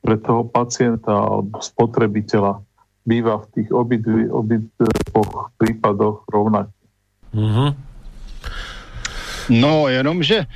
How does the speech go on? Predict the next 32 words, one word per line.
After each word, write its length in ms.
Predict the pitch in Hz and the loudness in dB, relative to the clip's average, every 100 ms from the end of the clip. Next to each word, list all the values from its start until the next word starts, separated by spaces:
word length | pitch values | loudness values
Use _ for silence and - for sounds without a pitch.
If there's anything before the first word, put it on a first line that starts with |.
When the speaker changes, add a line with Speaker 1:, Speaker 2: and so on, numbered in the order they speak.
| - - - - | -16 -16 -18 -2
Speaker 3:
tady 260 | 120 123 | 2 4
je 220 | 185 208 170 | 4 2 0
důležitý 640 | 135 143 160 156 160 190 | 0 0 0 0 0 2
jeden 320 | 165 180 165 | 2 2 2
faktor. 500 | - 135 - 156 123 | 0 -2 0 0 2
Já 160 | 113 110 | 2 2
to 180 | 170 | 0
znám 280 | 151 190 180 | 0 2 2
z 100 | - | 0
Česka, 600 | - 139 - - 139 135 | 0 0 0 2 2 2
tady 300 | 131 143 147 | 0 0 2
máme 320 | 143 139 151 | 2 2 2
také 340 | 151 117 147 131 | 0 0 2 2
ten 240 | 147 139 | 2 2
problém, 460 | 113 127 120 131 127 | 2 0 2 2 0
že 120 | 120 | -2
se 160 | 110 120 | -2 0
tady 240 | 139 135 | 2 2
od 100 | 131 | 2
roku 300 | 127 123 143 | 0 0 2
devatenáct 640 | 127 123 110 135 127 131 | 2 2 2 2 2 0
set 140 | 139 107 | 0 0
devadesát 720 | 107 113 120 120 - 127 113 | 2 2 2 2 2 0 0
v 80 | - | -4
podstatě 500 | 101 - 127 139 127 | -4 0 2 2 2
rozprodala 760 | - - - 135 127 131 135 | 0 -2 0 2 4 2 0
většina 500 | 120 117 127 135 131 | 0 -2 2 2 2
českého 480 | - 117 - 147 139 | 0 -4 0 2 2
průmyslu 540 | 101 120 123 113 143 | 0 0 2 2 2
a 80 | 139 | 2
dolů 300 | 123 120 131 | 2 2 2
Němcům. 680 | 117 113 113 - 101 90 | 2 0 0 0 0 0